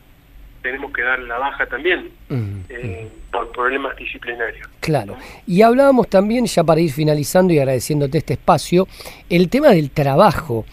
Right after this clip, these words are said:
Speaker 2: A ver, se me ocurre
Speaker 1: Claro.
Speaker 2: esto. Cu-, la gente cuando, el hermano y la hermana,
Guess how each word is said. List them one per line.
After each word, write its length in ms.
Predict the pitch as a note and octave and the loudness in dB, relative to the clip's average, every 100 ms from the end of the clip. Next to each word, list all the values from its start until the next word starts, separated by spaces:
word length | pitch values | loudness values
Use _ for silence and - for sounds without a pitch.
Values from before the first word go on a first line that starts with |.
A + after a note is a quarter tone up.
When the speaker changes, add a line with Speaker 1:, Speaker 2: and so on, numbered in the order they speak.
| - - - - - | -20 -20 -20 -20 -2
Speaker 2:
A 60 | E3+ | 4
ver, 140 | G3+ | 4
se 160 | - F#3 | 4 2
me 60 | F#3+ | 2
ocurre 200 | A3+ C4 | 4 4
Speaker 1:
Claro. 100 | G#3+ | 4
Speaker 2:
esto. 320 | C3 - C3+ - | 2 -4 -6 -6
Cu-, 140 | - G#3+ | -4 -2
la 120 | G#3+ | -2
gente 280 | - D4 A#3+ | -2 0 4
cuando, 520 | A3 G#3 G3 G3 G3 - - - | 4 4 4 4 2 -6 -20 -10
el 140 | A#2 | -6
hermano 300 | B2+ D#3+ A3 | 0 4 6
y 60 | F#3+ | 6
la 80 | D#3 | 6
hermana, 520 | D3+ G3 A3+ A3+ | 6 6 6 6